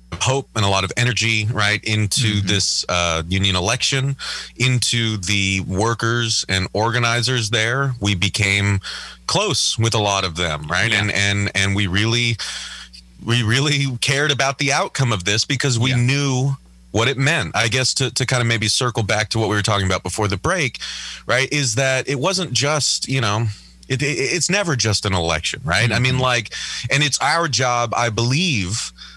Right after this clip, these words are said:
Speaker 1: as media makers to help other people around the country understand that, that it's not just an election with a number count.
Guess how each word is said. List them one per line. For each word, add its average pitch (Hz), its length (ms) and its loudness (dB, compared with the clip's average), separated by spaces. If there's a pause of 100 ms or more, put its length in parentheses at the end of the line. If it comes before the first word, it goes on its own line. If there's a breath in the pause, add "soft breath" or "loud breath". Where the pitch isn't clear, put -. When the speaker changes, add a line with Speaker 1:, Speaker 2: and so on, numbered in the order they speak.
(140 loud breath)
Speaker 1:
as 131 400 0
media 120 360 2
makers 110 720 0
to 131 360 0 (200)
help 156 420 -2
other 131 280 0
people 127 340 0
around 110 240 2
the 107 60 -2
country 127 340 -2
understand 123 720 0
that, 78 280 -4 (300 loud breath)
that 120 100 2
it's 123 160 0
not 143 240 0
just 127 440 0
an 131 160 0
election 120 500 0
with 113 140 0
a 110 40 2
number 143 360 2
count. 87 420 0